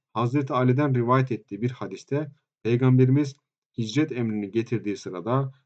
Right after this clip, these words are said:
Cebrail'e, "Yanımda kim olacak?" diye sorduğu ve Cebrail'in de "Ebu Bekir" dediği bildirilmektedir.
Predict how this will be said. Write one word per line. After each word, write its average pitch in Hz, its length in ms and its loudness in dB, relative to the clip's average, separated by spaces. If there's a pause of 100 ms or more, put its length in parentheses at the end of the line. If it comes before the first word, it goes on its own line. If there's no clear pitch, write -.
(180)
Cebrail'e, 117 800 -2 (240)
"Yanımda 135 420 2
kim 170 200 0
olacak?" 113 420 0
diye 101 140 -4
sorduğu 104 520 -4
ve 107 100 -2
Cebrail'in 113 600 0
de 135 200 0 (340)
"Ebu 127 280 0
Bekir" 131 340 2
dediği 110 320 0
bildirilmektedir. 95 840 -8